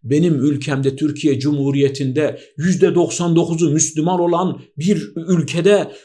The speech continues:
Adalet ve Kalkınma Partisi'nin yönettiği bir ülkede vatandaşlara asla çıplak arama işkencesi yapılamaz. Bu ülkede işkence yapılamaz. Şu an bunu öğrendim.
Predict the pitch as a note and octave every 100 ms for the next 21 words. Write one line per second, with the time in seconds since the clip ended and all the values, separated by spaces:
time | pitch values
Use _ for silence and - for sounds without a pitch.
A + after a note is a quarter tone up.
0 | _ D3 F3 G3 G#3+ A3+ G#3+ G3 F#3+ F#3+
1 | G#3 G#3+ - G3+ G3+ G#3 G#3 G#3+ F#3 G#3
2 | G#3 G#3 G#3+ G3+ G#3 G#3+ G3 G3+ G#3+ G3
3 | - - E3 F#3 G3 G#3+ G#3 F#3+ G3+ G#3
4 | - A#3 - G#3+ G#3 - G#3 G#3+ - F#3+
5 | G3 G3+ G3+ - G#3 G3 F#3+ F3 E3 E3
6 | F#3+ A#3 G#3+ D3+ G3+ G#3+ F#3 G3+ G#3 F#3+
7 | - - G3+ G3+ F3+ F3+ G3+ A#3 G3 -
8 | A#3+ A3+ E3 G#3+ A3+ G3+ A3 G#3+ G#3 G3
9 | G3+